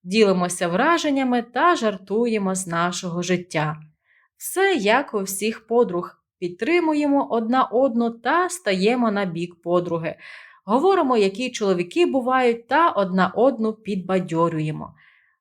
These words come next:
Домовилися ми зустрітися на вихідні в невеличкому кафе, щоб себе провітрити. «Чого вдома сидіти?» каже мені Іра. «Сидіти і сумувати. Давай вигуляємо зимові чоботи».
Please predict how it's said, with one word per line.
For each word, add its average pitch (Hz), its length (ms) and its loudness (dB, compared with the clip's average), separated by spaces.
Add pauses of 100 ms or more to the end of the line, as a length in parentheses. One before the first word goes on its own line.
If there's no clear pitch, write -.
(120)
Домовилися 254 680 2
ми 220 280 0
зустрітися 202 760 -4
на 185 120 2
вихідні 180 600 -2
в 330 120 -8
невеличкому 190 840 0
кафе, 190 440 -2 (320)
щоб 381 280 -4
себе 185 600 -2
провітрити. 175 760 -4 (800)
«Чого 349 300 4
вдома 180 420 2
сидіти?» 180 640 -4 (360)
каже 175 400 0
мені 208 380 2
Іра. 160 320 0 (240)
«Сидіти 254 580 -2
і 233 120 -4
сумувати. 208 680 -2 (200)
Давай 285 500 2
вигуляємо 190 800 2
зимові 185 580 0
чоботи». 160 560 -4